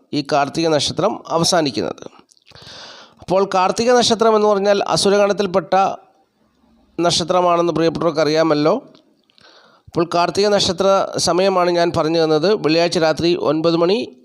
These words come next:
അൻപത്തേഴ് മിനിറ്റ് മുതൽ ശനിയാഴ്ച രാത്രി ഏഴ് മണി മുപ്പത് മിനിറ്റ് വരെയുള്ള സമയത്ത് ജനിക്കുന്ന കുട്ടികൾ കാർത്തിക നക്ഷത്ര ജാതകരാണെന്നുള്ളത് അറിഞ്ഞുകൊള്ളുക. കാർത്തിക നക്ഷത്രത്തിൻ്റെ പ്രത്യേകത, അതിൻ്റെ ആദ്യത്തെ ഒരു പാദം മേടക്കുറിലും പിന്നീടുള്ള മൂന്ന് പാദങ്ങൾ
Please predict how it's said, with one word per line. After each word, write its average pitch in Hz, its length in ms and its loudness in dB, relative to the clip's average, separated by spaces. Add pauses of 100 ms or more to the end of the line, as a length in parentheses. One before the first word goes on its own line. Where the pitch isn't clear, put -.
(160)
അൻപത്തേഴ് 160 520 0
മിനിറ്റ് 160 340 0
മുതൽ 160 260 0
ശനിയാഴ്ച 156 440 0
രാത്രി 160 300 0
ഏഴ് 151 260 0
മണി 165 140 0
മുപ്പത് 151 380 -2
മിനിറ്റ് 156 260 -2
വരെയുള്ള 151 260 0
സമയത്ത് 147 340 -2
ജനിക്കുന്ന 151 360 -2
കുട്ടികൾ 143 320 -2
കാർത്തിക 151 500 -2
നക്ഷത്ര 147 400 -2
ജാതകരാണെന്നുള്ളത് 143 840 -2
അറിഞ്ഞുകൊള്ളുക. 139 480 0 (1300)
കാർത്തിക 156 380 0
നക്ഷത്രത്തിൻ്റെ 160 560 -2
പ്രത്യേകത, 151 420 0
അതിൻ്റെ 156 560 0 (360)
ആദ്യത്തെ 165 500 0
ഒരു 160 300 0 (120)
പാദം 147 340 0 (840)
മേടക്കുറിലും 156 680 -2
പിന്നീടുള്ള 156 480 0
മൂന്ന് 151 360 0
പാദങ്ങൾ 147 720 -2